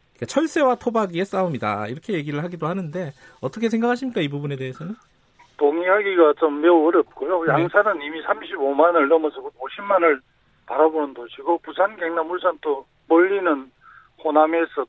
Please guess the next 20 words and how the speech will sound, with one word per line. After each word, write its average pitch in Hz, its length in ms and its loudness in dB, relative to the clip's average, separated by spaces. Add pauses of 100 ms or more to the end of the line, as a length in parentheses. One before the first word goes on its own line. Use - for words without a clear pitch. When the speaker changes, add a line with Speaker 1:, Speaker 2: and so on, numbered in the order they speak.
Speaker 2:
또 127 400 -8 (320)
충청권에서도 208 720 -4
많은 180 480 -4
시민들이 156 540 -4 (360)
들어와 147 360 6
있거든요. 120 600 -10
Speaker 1:
네. 131 460 -6
Speaker 2:
사실 151 280 -4
토박이와 170 680 6
외부에 165 1200 0
들어온 170 280 2
사람을 147 320 -2
나누는 160 440 0
것은 135 600 -4
Speaker 1:
음. 123 420 -10
Speaker 2:
우리 143 140 -4
정치에서 160 540 0
가장 165 340 2
금기해야 147 720 0
될 120 280 -4